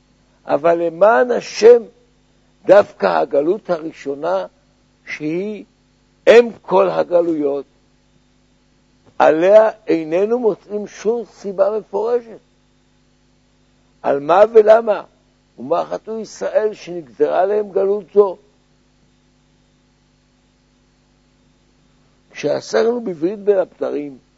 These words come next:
ראינו שאומנם חכמים מנסים למצוא פה ושם איזה שהם פתחים. על מה שאמר אברהם, "במה אדע כי ירשנה?" אמר לו הקדוש ברוך הוא, "חייך, ידוע תדע כי גר יהיה זרעך בארץ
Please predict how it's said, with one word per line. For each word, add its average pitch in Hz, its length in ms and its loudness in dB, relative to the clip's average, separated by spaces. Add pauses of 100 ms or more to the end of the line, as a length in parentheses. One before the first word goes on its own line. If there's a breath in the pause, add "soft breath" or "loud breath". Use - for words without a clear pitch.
(440)
ראינו 240 480 -6
שאומנם 185 640 -2
חכמים 165 600 -10
מנסים 175 680 -6
למצוא 160 520 -12
פה 156 80 -8
ושם 147 500 -6 (480)
איזה 147 300 -4
שהם 131 380 -14
פתחים. 123 580 -16 (960)
על 95 200 -14
מה 135 140 -2
שאמר 151 520 -2
אברהם, 139 520 -2
"במה 117 420 0
אדע 160 200 -2
כי 165 200 -12
ירשנה?" 185 600 -2 (480 soft breath)
אמר 165 240 2
לו 196 160 6
הקדוש 160 400 -6
ברוך 160 300 -8
הוא, - 80 -20
"חייך, 180 440 4 (800)
ידוע 214 500 6
תדע 160 560 6
כי - 200 -18
גר 196 260 2
יהיה 185 180 0
זרעך 147 380 -6
בארץ 135 380 -4